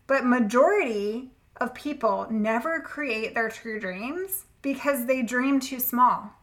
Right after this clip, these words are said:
We underestimate our ability to actually do the thing. It's not that you can't create dreams into reality. It's that dreaming and acting and becoming require you to overcome your fear of failure.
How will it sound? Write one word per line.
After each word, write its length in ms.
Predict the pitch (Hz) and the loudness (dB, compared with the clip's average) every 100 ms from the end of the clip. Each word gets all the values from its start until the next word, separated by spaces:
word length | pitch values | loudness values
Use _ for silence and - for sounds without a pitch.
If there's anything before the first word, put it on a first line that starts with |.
| _ - | _ -8
We 220 | 262 269 | -6 2
underestimate 1200 | 247 262 302 311 - 240 262 - 240 185 185 - | 4 6 6 6 8 6 6 -2 -2 -4 -6 2
our 200 | 226 233 | 6 8
ability 640 | 214 240 262 214 196 - - | 6 4 2 0 -6 -14 -8
to 160 | 226 | -2
actually 480 | - 233 247 - 269 | 4 4 4 -6 -4
do 220 | 220 226 | -4 -4
the 100 | 208 | -4
thing. 520 | 190 226 196 - 233 - - | -4 -4 -6 -8 -16 -18 -2
It's 200 | 269 262 | -2 2
not 320 | 269 285 453 | 8 10 10
that 180 | 269 254 | 6 0
you 100 | 233 | -2
can't 400 | - 285 427 277 | -4 -2 -2 -2
create 440 | - 262 254 208 233 | -4 -2 -2 -2 -4
dreams 380 | 202 190 208 | -6 -6 -6
into 300 | 220 208 214 | -6 -6 -4
reality. 600 | 202 175 160 185 220 294 - - - | -4 -2 -2 -2 -6 -6 -10 -20 0
It's 180 | 277 269 | 0 4
that 160 | 285 240 | 2 2
dreaming 480 | 262 320 370 320 | 2 2 2 2
and 100 | 262 - | 0 2
acting 520 | 233 294 - 277 226 | 4 4 2 -2 0
and 140 | 226 | 0
becoming 760 | 233 226 - 262 349 277 185 190 | 0 -2 4 6 6 4 -2 -4
require 640 | 220 226 - - 262 294 262 | 0 0 2 6 6 6 0
you 320 | 208 202 196 | -2 -4 -6
to 160 | 220 226 | -6 -6
overcome 680 | 220 208 - 262 240 208 | -4 -4 -2 2 2 0
your 140 | 208 202 | -8 -10
fear 480 | - 277 247 190 | -6 -2 0 0
of 180 | 185 196 | -2 -6
failure. 640 | - 233 220 - - 220 | -2 -2 -2 -4 -12 -16